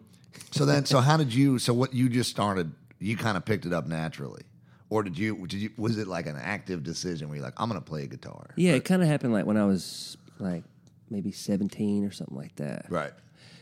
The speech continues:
Speaker 2: I wanted to play Peggy Sue
Speaker 1: Okay.
Speaker 2: on a guitar.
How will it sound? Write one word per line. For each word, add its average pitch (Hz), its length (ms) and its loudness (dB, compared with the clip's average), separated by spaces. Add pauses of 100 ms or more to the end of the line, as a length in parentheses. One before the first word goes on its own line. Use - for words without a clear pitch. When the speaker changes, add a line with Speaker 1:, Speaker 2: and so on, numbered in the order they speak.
(140)
Speaker 2:
I 101 100 6
wanted 104 240 8
to 92 60 2
play 101 280 6
Peggy 95 300 4
Sue 90 320 0 (440)
Speaker 1:
Okay. 90 220 -2
Speaker 2:
on 95 80 2
a 90 40 0
guitar. - 380 -2